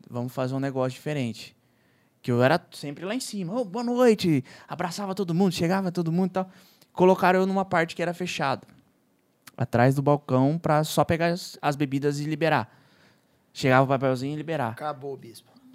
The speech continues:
Speaker 1: Pelo amor de Deus.
Speaker 2: É, acabou.
Speaker 1: Pela, ba-, abre a webcam aí, Luiz, vê se f-, fica, eu vou ficar em pé agora, vou fa-, o, a forma que eu ficava, velho. Eu ficava,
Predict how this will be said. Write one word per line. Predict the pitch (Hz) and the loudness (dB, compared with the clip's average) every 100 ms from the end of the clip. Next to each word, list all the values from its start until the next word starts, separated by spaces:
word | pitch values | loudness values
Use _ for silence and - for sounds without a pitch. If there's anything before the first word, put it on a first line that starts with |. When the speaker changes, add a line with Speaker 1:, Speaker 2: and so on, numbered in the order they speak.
| - - - | -20 -20 -12
Speaker 1:
Pelo | 107 104 | -12 -10
amor | 117 127 117 | -10 -6 -6
de | 113 | -6
Deus. | 123 165 123 110 117 - - - | -6 -4 -4 -4 -8 -18 -20 -20
Speaker 2:
É, | - - _ _ _ _ _ _ _ 123 | -20 -20 _ _ _ _ _ _ _ -4
acabou. | |
Speaker 1:
Pela, | 113 117 - - - - _ _ - | 0 0 -2 -12 -20 -20 _ _ 0
ba-, | 165 151 | 2 6
abre | 196 240 | 6 8
a | 226 | 10
webcam | 202 160 - 147 | 8 6 6 6
aí, | 135 131 | 8 6
Luiz, | 123 127 127 | 4 0 0
vê | 139 165 | -2 -2
se | 165 - | -2 -12
f-, | - - 92 | -20 -14 -10
fica, | 127 131 139 139 143 127 | -10 -10 -6 -2 2 2
eu | 123 | 4
vou | 131 | 4
ficar | 131 151 | 6 6
em | 147 | 6
pé | 135 | 4
agora, | 117 117 113 | 4 2 2
vou | 131 | 0
fa-, | 107 | 0
o, | 135 139 | 4 4
a | 131 | 4
forma | 131 131 135 | 0 2 2
que | 139 | 0
eu | |
ficava, | 147 - 120 120 107 | -4 2 4 4 0
velho. | - - - _ - _ _ _ _ _ - _ _ _ _ _ _ _ _ _ _ _ _ - _ - _ _ - _ | -10 -20 -20 _ -20 _ _ _ _ _ -20 _ _ _ _ _ _ _ _ _ _ _ _ -20 _ -20 _ _ -20 _
Eu | - | -20
ficava, | - 143 | -18 -16